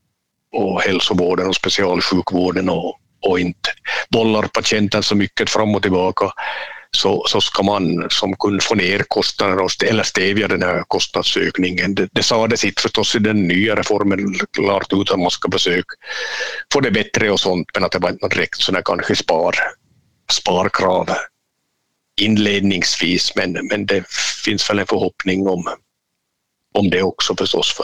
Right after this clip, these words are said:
att, och det här har ju självstyrelseområdena, så är ju en ganska besvärlig sits på det sättet, för, för man har ju i princip två stora inkomstkällor. Det ena att sta-, den finansiering som staten ger, och så får man då från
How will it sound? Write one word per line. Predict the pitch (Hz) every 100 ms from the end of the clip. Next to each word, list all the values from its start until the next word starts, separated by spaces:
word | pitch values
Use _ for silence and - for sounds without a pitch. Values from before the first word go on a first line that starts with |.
| -
att, | - - - -
och | 110
det | 98
här | 101 104
har | 110 101
ju | 104 98
självstyrelseområdena, | - - 104 - - 107 98 90 - 110 90 87 - - 104 104 101 101 98 98 92
så | 110
är |
ju | 101 95 85 - - _ _ _ _ _ - -
en | 110
ganska | 101 92 107
besvärlig | 92 98 98 104
sits | - 87 -
på | 101
det | 87
sättet, | 87 - - -
för, | 95 95 - -
för | 98
man | 98
har | 90 90
ju | 90
i |
princip | - 104 90 92 92
två | - 92
stora | - 98 98 98 87 - - - - - - - - -
inkomstkällor. | 160 135 139 131 - - - - - 131 120 120
Det | 117 107
ena | 107
att | 104
sta-, | - - 101 85
den | 110
finansiering | 104 104 98 101 98 90 82
som | 78 -
staten | - 117 113 - 113 107
ger, | 107 107 101 - -
och | -
så | 101
får | 101 98 98
man | 98
då | - -
från | 87 85